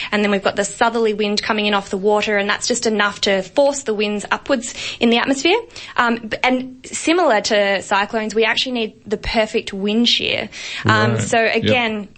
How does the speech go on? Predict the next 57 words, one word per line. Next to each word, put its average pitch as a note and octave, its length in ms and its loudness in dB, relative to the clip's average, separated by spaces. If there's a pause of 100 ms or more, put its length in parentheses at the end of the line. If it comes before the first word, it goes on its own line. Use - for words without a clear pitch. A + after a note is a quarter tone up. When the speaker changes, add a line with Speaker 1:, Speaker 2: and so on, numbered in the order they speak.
(460)
Speaker 1:
if B3+ 160 0
there's G#3+ 240 -2
too, - 320 0
if B3+ 140 0
the A#3+ 80 0
wind C#4+ 260 2
shear, C4 280 2
the G#3+ 80 -4
vertical B3 500 0
wind A3 240 2
shear, A3 220 2
so G#3 140 -2
again, G3 200 -2
going A#3 300 2
upwards A3 340 0
with G#3 100 -2
height, G#3 300 -2 (240)
um, G3+ 280 0 (280)
if - 140 0
the G#3+ 80 2
winds B3+ 240 4
are G#3+ 40 0
too - 280 0
strong A3 320 0
aloft, G#3 400 0
they'll, G3 240 0
they'll G#3 240 0
rip A3+ 220 -2
the A3 100 0
storm G3 280 -2
apart. G3 380 0
But F#3+ 160 0 (300)
if C#4+ 180 0
they're C#4 160 2
sort A3+ 160 0
of F#3+ 160 -4 (280)
perfect, - 580 0 (260)
<laughs> - 240 -4
um, A#3+ 280 2
we A#3+ 140 0
get B3 220 0
rotation A3+ 560 0
in G3+ 120 -2
the G3 60 -2
middle A3 320 2
levels G3+ 380 0
of F#3 140 -4
the F#3+ 80 -4
storm. F#3 540 0 (280)
And A#3 140 4
that B3 100 0
causes C#4+ 300 0
the A#3 80 2
storm A3+ 340 2
to A3+ 100 -2
be G#3+ 120 -4
quite, G3+ 400 0